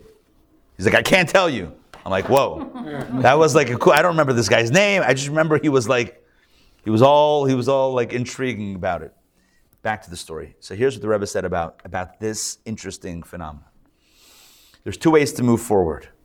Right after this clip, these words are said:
Speaker 1: One way is to push against something that offers resistance, something that's,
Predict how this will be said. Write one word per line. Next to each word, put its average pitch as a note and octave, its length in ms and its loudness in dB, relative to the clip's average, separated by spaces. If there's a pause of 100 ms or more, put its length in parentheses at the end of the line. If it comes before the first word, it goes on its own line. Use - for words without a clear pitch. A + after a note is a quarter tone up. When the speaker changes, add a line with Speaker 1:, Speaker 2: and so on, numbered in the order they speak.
(520)
Speaker 1:
One A#2+ 260 4
way C#3 260 4
is G#2+ 140 -4
to - 100 -18
push A#2 380 0
against G2+ 640 -2 (380)
something G2+ 840 0
that F2+ 240 -2
offers F#2+ 440 -4
resistance, F2 580 -8
something F#2 260 -6
that's, E2+ 320 -4